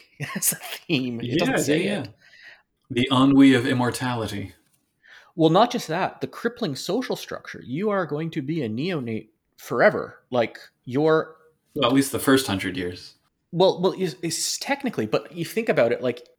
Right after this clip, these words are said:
Speaker 1: at least in a company or, like, in a human social structure, you can maybe go, "Well, some of these other people might die off at some point, but everybody's immortal." <laughs>
Speaker 2: That's where Diablerie comes in, so.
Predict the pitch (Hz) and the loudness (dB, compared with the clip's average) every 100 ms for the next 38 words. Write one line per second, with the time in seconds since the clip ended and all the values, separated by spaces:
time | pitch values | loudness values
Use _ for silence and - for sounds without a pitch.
0 | _ _ _ 175 170 254 - - 160 131 | _ _ _ -2 0 -2 -2 -2 0 0
1 | - 160 147 123 98 95 - _ 131 120 | -2 -6 -4 -4 -4 -10 -14 _ -4 -2
2 | 120 151 147 135 120 107 104 _ - - | -2 -2 0 0 0 -2 -6 _ -20 -14
3 | - 190 185 147 131 - 117 - 110 - | -6 -4 -2 -4 -4 -2 -4 -4 -8 -8
4 | - - 107 113 131 110 - 135 135 131 | -10 -8 -8 -6 -8 -10 -4 -2 2 2
5 | 139 202 226 240 190 - - 214 196 185 | 4 6 6 6 2 -8 -6 -4 -2 0
6 | 190 185 180 160 143 143 147 127 143 170 | -2 -2 -4 -2 -2 -2 0 0 0 -2
7 | - - 90 95 87 107 - _ _ _ | -6 -8 -8 -8 -10 -10 -14 _ _ _
8 | - 233 285 247 226 190 156 175 233 - | -4 -2 2 2 2 0 0 -2 -4 -6
9 | - - - - - - - _ _ 123 | -8 -16 -16 -16 -18 -20 -20 _ _ -2
10 | 107 117 104 104 98 107 113 117 98 92 | 0 0 2 0 2 4 4 4 0 -6
11 | 98 92 95 - 98 98 | -6 -8 -8 -8 -8 -10